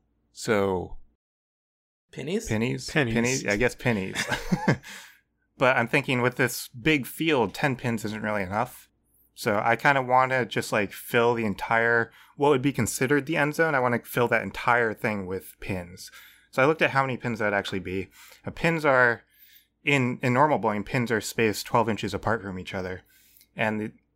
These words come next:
Speaker 1: the end zone of a football field is a hundred sixty feet by thirty feet.
Speaker 3: Is it really twelve inches apart? That
Speaker 1: Yeah,
Speaker 3: seems
Speaker 1: they're, they're twelve inches apart.
Speaker 3: Wow. I always felt like they were way closer than that.
Speaker 1: According to the website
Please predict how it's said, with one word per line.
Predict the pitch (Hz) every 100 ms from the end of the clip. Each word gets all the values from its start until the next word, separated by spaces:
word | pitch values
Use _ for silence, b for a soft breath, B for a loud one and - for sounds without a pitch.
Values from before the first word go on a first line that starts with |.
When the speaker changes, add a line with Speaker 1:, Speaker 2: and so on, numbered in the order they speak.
| _
Speaker 1:
the | 120 120
end | 127 160 135
zone | 123 117 120
of | 117
a | 101
football | - 175 120
field | - 107 104 104
is | 107 98 - - -
a |
hundred | 113 123 107
sixty | - - 110
feet | - 117 113 -
by | 107 95
thirty | - 110 101
feet. | 92 - 113 101 - _ -
Speaker 3:
Is | 196
it |
really | 233 285 320
twelve | - 185 190
inches | 214 208
apart? | 180 123 175 254 - _ _
That | 240
Speaker 1:
Yeah, | 233
Speaker 3:
seems | 294 254
Speaker 1:
they're, | 208 - _ -
they're | 104
twelve | 123 120
inches | 113 117 101
apart. | - 101 92 - _ _ _
Speaker 3:
Wow. | 117 139 208 180 - - - _ _ _ _ -
I |
always | 190 214 -
felt | 202
like | 190
they | 190
were | 160
way | 135 165
closer | 156 208 208 123
than | 110
that. | 95 95 - _ -
Speaker 1:
According | 107 120 110 110
to | 110
the |
website | 104 104 - 95 -